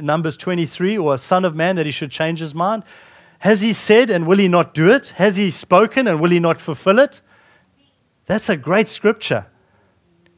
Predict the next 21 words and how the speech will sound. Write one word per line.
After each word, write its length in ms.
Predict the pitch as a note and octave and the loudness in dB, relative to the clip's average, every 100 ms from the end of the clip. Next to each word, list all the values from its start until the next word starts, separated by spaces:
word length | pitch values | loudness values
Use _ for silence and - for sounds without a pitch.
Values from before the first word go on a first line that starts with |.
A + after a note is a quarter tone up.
| _ _ - | _ _ -6
Out 100 | E3 | -2
of 120 | F3+ | 2
their 100 | F#3+ | 0
faith 400 | - G3+ A3 - | 0 -2 0 0
in 80 | F3 | -2
a 60 | |
faithful 420 | C#3+ G3 G3 F#3+ F3+ | -2 -2 -2 -2 -4
God, 260 | E3+ E3+ | 0 0
they 100 | D3 | 0
now 180 | D3+ F3 | -2 -4
confess 480 | E3+ E3+ - F#3+ E3 | -4 -8 -6 -6 -4
their 160 | F#3 | -4
sin 260 | D3 F3+ F3 | -4 -4 -6
to 160 | - D3+ | -4 -4
him 160 | C#3+ | -4
in 100 | C3 | -6
verse 240 | C3 D#3+ - | -6 -6 -4
thirty-three 520 | E3+ D#3 C3+ E3 D3 | -6 -6 -8 -8 -6
in 80 | C3+ | -6
the 80 | |
words, 280 | C#3 D3 B2 | -4 -4 -4